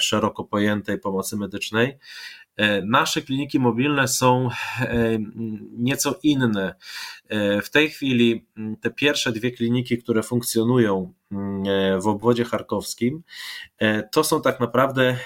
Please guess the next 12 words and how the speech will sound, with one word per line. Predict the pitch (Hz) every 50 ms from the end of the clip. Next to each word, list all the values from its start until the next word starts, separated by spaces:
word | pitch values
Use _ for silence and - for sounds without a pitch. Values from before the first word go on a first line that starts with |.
| - - - -
e, | 120 117 - - 110 110 107 104 104 101 104 104 101 98 - -
samocho-, | - - 123 120 120 113 - - 143 - -
samochody | - - - 123 120 120 - 151 151 123 120 117
typu, | - 120 117 117 117 110 110 107 104 104 101 95 - -
e, | 98 101 98 95 95 92 92 87 98
multivan, | 113 123 131 123 127 123 107 98 98 90 90 101 117 123 123
czyli | - - 123
takie | - - - - 104
większe | 98 113 110 113 - - 107
samochody | - 104 101 101 98 - 110 104 101 98
sześcio-, | 95 - 104 98 - 104 101
siedmioosobowe, | - - 98 98 110 113 110 107 - 104 95 98 95 90 82 95 107 117